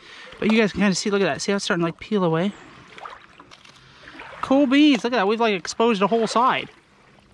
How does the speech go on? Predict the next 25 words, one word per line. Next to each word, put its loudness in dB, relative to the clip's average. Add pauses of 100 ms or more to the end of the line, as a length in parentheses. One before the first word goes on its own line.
(580)
All 2
right, 4
I 0
think -4
we're -2
about 0
done 2
here. 2
Look -2
at -8
that. 0 (1200)
You 6
know, 8
one 6
of 6
my 2
first 0
thoughts 0
is -2
this 0
is -4
a 0
lot 0
of -2
work. -2